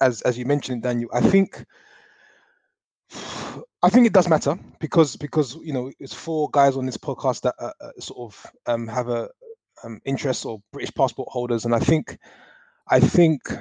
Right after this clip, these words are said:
it's a great question. I think given the opp-, given what we've seen that the U K property can do over decades, um, I think it's an, I think it's a great opportunity, and I think it does matter because I think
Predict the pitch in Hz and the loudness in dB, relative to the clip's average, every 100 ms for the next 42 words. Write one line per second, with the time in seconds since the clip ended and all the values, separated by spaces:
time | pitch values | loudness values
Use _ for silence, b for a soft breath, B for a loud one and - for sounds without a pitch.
0 | - _ 143 160 139 185 - 190 180 - | -14 _ -4 0 2 2 4 2 2 0
1 | 120 160 175 _ _ _ _ _ _ _ | -4 -4 -8 _ _ _ _ _ _ _
2 | _ _ - 135 - - 170 151 - - | _ _ 0 2 2 4 2 2 -4 -18
3 | _ _ _ _ _ 165 180 180 180 160 | _ _ _ _ _ 4 6 6 6 4
4 | 160 151 - - - 196 226 208 190 156 | 0 -2 -4 -14 0 4 6 6 4 -2
5 | 147 - - 165 175 160 123 127 151 - | -8 -8 -6 -2 0 -2 -6 -12 -10 -8
6 | 135 139 123 131 - 117 117 131 127 113 | -8 -8 -10 -10 -4 -4 -4 -8 -10 -8
7 | 127 117 110 - 120 110 101 - - _ | -8 -6 -4 -2 -2 -4 -6 -12 -20 _
8 | _ _ _ _ _ _ 123 120 117 117 | _ _ _ _ _ _ 4 6 6 4
9 | 113 113 _ _ _ _ _ - 127 - | 2 -2 _ _ _ _ _ -2 0 0
10 | 151 135 131 - 135 127 - 127 156 143 | -2 -4 -8 -4 -4 -4 -2 -2 -2 -4
11 | 117 - - _ _ - 120 110 147 127 | -6 -10 -18 _ _ -12 -12 -8 -8 -8
12 | 139 - 143 143 - 180 175 - 123 123 | -10 -6 -6 -6 -8 -12 -12 -4 0 0
13 | 156 135 120 107 147 120 131 120 - - | 0 -2 -6 0 2 2 0 -2 -6 -10
14 | 123 - 127 123 - 139 123 - | -8 -2 0 0 0 -4 -6 -16